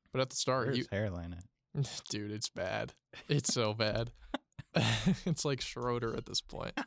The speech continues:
Speaker 2: <laughs>
Speaker 1: Might be worse. Um, but yeah, he's starting to pick it back up. So, and they've dealt with Giannis being out a couple times. Drew has been the, like, he's been the standstill point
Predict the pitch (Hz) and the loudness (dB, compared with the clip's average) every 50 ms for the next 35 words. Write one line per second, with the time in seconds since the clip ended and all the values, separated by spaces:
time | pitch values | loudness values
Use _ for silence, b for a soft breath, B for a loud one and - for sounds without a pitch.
0 | - - 277 - - - - - - 143 139 120 107 117 123 135 123 - - 175 | -4 -4 -4 -2 -2 -6 -4 -2 -2 0 0 0 2 2 2 2 4 2 2 4
1 | - - - - - - - - - B B B B B B B B B B _ | 8 8 8 8 6 2 -4 -14 -20 B B B B B B B B B B _
2 | - 147 143 143 139 127 120 113 110 110 104 107 B B B B B B B _ | 0 2 4 4 6 6 4 4 2 2 -2 -6 B B B B B B B _
3 | _ _ _ _ _ _ _ _ _ _ _ _ _ _ _ _ 143 135 135 131 | _ _ _ _ _ _ _ _ _ _ _ _ _ _ _ _ 0 2 4 6
4 | 127 117 117 120 113 - - 135 131 123 123 120 - 139 123 131 123 123 123 117 | 6 6 4 4 4 4 4 2 2 2 0 0 0 0 0 0 0 2 2 0
5 | 117 117 - 117 113 117 117 - - - - - 117 110 110 107 107 110 110 - | 2 2 2 2 2 2 2 0 -2 0 2 2 4 4 4 4 2 0 -2 -6
6 | _ _ _ _ _ _ _ _ _ _ _ _ _ _ _ _ _ _ _ - | _ _ _ _ _ _ _ _ _ _ _ _ _ _ _ _ _ _ _ -20
7 | - - - 135 127 123 120 120 120 139 135 131 123 123 123 120 117 113 120 123 | -20 -6 -2 0 2 2 2 2 2 2 4 4 4 2 4 4 4 4 4 4
8 | 127 127 127 - - 131 123 120 120 117 117 117 117 - 139 123 - 117 - - | 2 2 0 0 0 0 0 2 2 2 2 0 0 -2 -4 -4 -2 -4 -4 -2
9 | 120 117 117 117 117 113 113 117 - - - - 135 147 160 165 165 165 147 139 | -2 -2 0 -2 -2 -4 -2 -2 -4 -4 0 2 4 4 6 6 6 4 4 4
10 | 139 139 131 127 123 120 117 110 104 95 104 95 101 - - - - - - - | 2 2 2 4 4 4 4 4 4 0 -2 -6 -6 -8 -12 -16 -16 -20 -20 -20
11 | _ _ _ - - - - - - - - - 131 127 131 139 135 127 117 107 | _ _ _ -20 -20 -20 -20 -20 -20 -14 -6 -2 -2 0 2 2 2 2 4 2
12 | - - 127 123 123 120 117 - - 127 123 120 117 - 131 123 127 135 143 - | 2 2 2 0 0 0 -2 0 0 2 0 0 0 0 0 0 2 0 0 -2